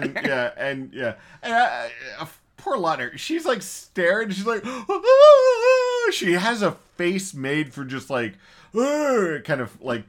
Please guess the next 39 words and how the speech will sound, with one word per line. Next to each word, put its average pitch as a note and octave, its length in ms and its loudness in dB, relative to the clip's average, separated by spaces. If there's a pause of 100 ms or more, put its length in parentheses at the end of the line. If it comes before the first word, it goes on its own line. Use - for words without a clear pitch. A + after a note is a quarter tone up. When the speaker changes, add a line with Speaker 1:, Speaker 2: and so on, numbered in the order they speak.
Speaker 1:
terrified, D#3+ 680 0
like, A#2 200 -4
rat A#2+ 380 -6
face. F2+ 340 -12
It G#2+ 60 -12
was, G#2 140 -12
like, G#2+ 140 -10
this, G#2+ 220 -10
like, B2+ 160 -10
<laughs> B4 1900 2
just, E3 140 -10
like, F#3+ 160 -2
<laughs> D3 500 -4
which, G3+ 420 -8
you A3+ 140 -6
know, A3 160 -4
she E4 220 -8
sold D4 400 -4
it. - 160 -10 (160)
She - 180 -16
did C#4+ 160 -8
a C4 60 -8
good A#3+ 180 -6
job A#3+ 280 0
Speaker 2:
She D4 60 -4
Speaker 1:
in F#4 40 -4
Speaker 2:
was G4 100 0
Speaker 1:
selling D#4 160 0
that. D#4+ 140 6
Speaker 2:
obviously E4+ 320 -8
Speaker 1:
That's - 260 -6
Speaker 2:
freaked - 20 -14
the C#4+ 80 -2
hell A3 180 0
Speaker 1:
clearly A3 160 0
Speaker 2:
out. G3+ 60 2
Speaker 1:
like G3 160 0
the, G#3 80 -4
"I G#3 240 4